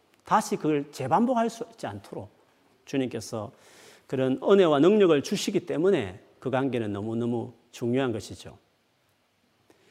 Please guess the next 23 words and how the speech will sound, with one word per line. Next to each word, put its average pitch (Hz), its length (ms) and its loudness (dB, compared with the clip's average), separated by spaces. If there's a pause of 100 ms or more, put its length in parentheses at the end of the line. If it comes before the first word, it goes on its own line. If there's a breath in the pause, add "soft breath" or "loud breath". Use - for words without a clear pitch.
(200 soft breath)
그래서 151 840 4
앞에 165 720 4
여러 226 220 10
가지 170 280 6
죄의 156 360 4
목록들을 175 640 4
말하면서 120 800 -2
성적인 143 720 2
부분과 185 320 4
관련되어 143 520 0
있는 135 180 0
죄들이 127 300 -2
많다고 135 360 -2
말했던 120 540 -6
그 117 120 -10
고린도전서 151 1200 0
육 147 180 -4
장에 170 280 0
가보면 104 720 -8 (1080 soft breath)
이 214 420 4
죄에 160 460 4
대해서 120 440 -2
벗어난 127 760 2